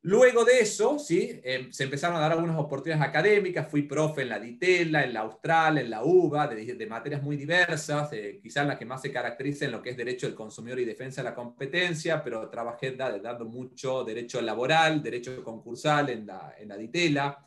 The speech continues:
eh, contratos, obligaciones, daños, etcétera, ¿no? Y cuando la verdad estaba muy cómodo, muy consolidado, varias veces me habían preguntado si no me picaba el bichito de volver a Tucumán, eh,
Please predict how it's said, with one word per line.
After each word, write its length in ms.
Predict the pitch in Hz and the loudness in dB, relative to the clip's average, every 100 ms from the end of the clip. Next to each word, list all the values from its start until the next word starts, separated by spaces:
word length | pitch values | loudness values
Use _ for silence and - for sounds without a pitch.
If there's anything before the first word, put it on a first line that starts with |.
| _ _ | _ _
eh, 80 | - | -14
contratos, 800 | 113 117 117 160 151 151 135 - | -6 -6 0 2 2 0 -6 -8
obligaciones, 680 | 107 107 113 - 147 127 120 | -10 -8 -10 -4 -2 -2 -2
daños, 360 | 131 131 113 | -4 -4 -10
etcétera, 520 | 98 - 104 92 90 | -14 -10 -10 -10 -14
¿no? 340 | 95 143 196 - _ _ _ _ _ _ | -10 -6 -6 -10 _ _ _ _ _ _
Y 440 | 190 233 254 240 247 | -4 0 0 -2 2
cuando 1040 | 180 170 170 165 160 156 156 151 151 147 | 4 4 4 4 4 4 4 6 6 6
la 120 | 151 160 | 6 4
verdad 160 | 220 | 4
estaba 360 | - 196 196 - | 2 2 2 0
muy 300 | 139 170 196 | -2 0 2
cómodo, 380 | 226 240 214 180 | 4 4 2 0
muy 120 | 170 | -2
consolidado, 600 | 175 156 156 170 202 185 | -2 -2 0 2 2 4
varias 240 | 147 151 147 | 2 2 0
veces 140 | 147 | -4
me 80 | 139 | -4
habían 200 | 143 143 | -2 -4
preguntado 440 | 127 127 139 151 | -6 -8 -2 0
si 380 | 151 - 143 156 | 0 -2 0 2
no 80 | 143 | 0
me 100 | 139 | -4
picaba 320 | - 123 143 | -8 -4 -2
el 80 | 139 | -2
bichito 380 | 123 123 143 143 | -6 -6 -4 -2
de 60 | 127 | -2
volver 240 | 127 156 | -2 -2
a 80 | 156 | -2
Tucumán, 600 | 185 190 202 202 226 - | -2 -2 0 -2 -4 -10
eh, 640 | 120 113 110 104 98 92 | -8 -6 -6 -6 -10 -12